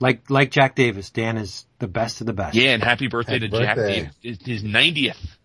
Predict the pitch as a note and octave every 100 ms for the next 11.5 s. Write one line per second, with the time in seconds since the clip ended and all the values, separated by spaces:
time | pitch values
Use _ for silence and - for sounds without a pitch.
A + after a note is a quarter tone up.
0 | - F#2 G2+ G#2+ A2 C3 A#2+ A2 - -
1 | - - - _ _ - A#2 A2+ A#2+ A#2
2 | A2 - A3+ G3+ D3 A#2 G2+ E2 - -
3 | F#3+ G3+ F#3+ D3+ C#3 G#2 A2+ D3+ F#2+ E2+
4 | _ _ _ _ _ _ _ - F3 -
5 | A2+ - F#2+ E2 - _ _ D#3+ C3+ F#2+
6 | - - - D#3+ D3 B2 A2+ G#2+ G2 F#2
7 | - - F2 D#2+ D2 - E2+ D#2+ D#2+ D#2+
8 | E2 _ - D#2+ D#2 E2+ E2 D2+ - D#2
9 | D2+ F2+ F2+ F2 D#2+ E2 G#2 A#2 B2 C#3
10 | C3+ C3+ B2 G#2+ A2 - _ - F#2+ A#2
11 | A2 G#2 F#2+ -